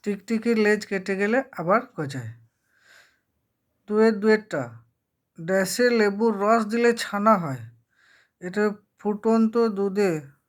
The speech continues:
ফুটন্ত দুধে লেবুর রস দিলে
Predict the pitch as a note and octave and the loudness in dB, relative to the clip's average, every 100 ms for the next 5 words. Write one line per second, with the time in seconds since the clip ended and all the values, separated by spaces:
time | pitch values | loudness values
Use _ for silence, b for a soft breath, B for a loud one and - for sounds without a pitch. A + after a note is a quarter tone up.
0 | _ _ _ _ _ _ _ _ _ _ | _ _ _ _ _ _ _ _ _ _
1 | _ _ _ _ _ _ _ _ _ _ | _ _ _ _ _ _ _ _ _ _
2 | _ _ _ _ _ _ _ _ _ _ | _ _ _ _ _ _ _ _ _ _
3 | _ _ _ _ _ _ _ G3 F#3 G3+ | _ _ _ _ _ _ _ -10 -4 -2
4 | G#3 G#3 A3 A3 F#3 F#3 F#3 G3 E3+ E3+ | -2 -2 0 0 0 -2 0 -2 -2 -8
5 | _ _ _ _ _ _ _ _ _ E3+ | _ _ _ _ _ _ _ _ _ -2
6 | F#3 G3 G3 F3+ G3 F#3+ B3 A3 | 0 0 0 2 2 0 -6 -4